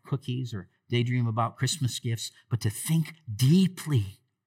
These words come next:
and carefully and slowly about what God is doing here. This baby's birth isn't just a new beginning. Of course it is that. It's the grand climax as well of,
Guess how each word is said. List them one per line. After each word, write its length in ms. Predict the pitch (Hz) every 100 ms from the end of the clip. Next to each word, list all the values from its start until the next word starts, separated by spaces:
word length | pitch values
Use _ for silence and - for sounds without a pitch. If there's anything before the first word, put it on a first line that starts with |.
| _ _ _ _
and 200 | 139 127
carefully 760 | - - 160 151 - 147 135 110
and 140 | 120
slowly 840 | - - 139 147 151 156 147 117
about 280 | 104 117 151
what 160 | 120 -
God 200 | 117 110
is 120 | 104
doing 260 | 110 98 98
here. 220 | 98 98 _ _ - _ _ _ _ _ _ _
This 160 | 147 127
baby's 420 | 117 143 147 151
birth 200 | 156 151
isn't 200 | 143 143
just 180 | 143 - - -
a 100 | 131
new 380 | 131 147 156 123
beginning. 360 | 135 143 147
Of 100 | 131
course 220 | 165 151
it 80 | 127
is 160 | 117 104
that. 220 | 123 135
It's 160 | 127 -
the 100 | 127
grand 340 | 123 131 131
climax 840 | - 151 135 139 143 143 - - - _ -
as 160 | 135 123
well 520 | 143 151 160 160 151
of, 200 | 131 120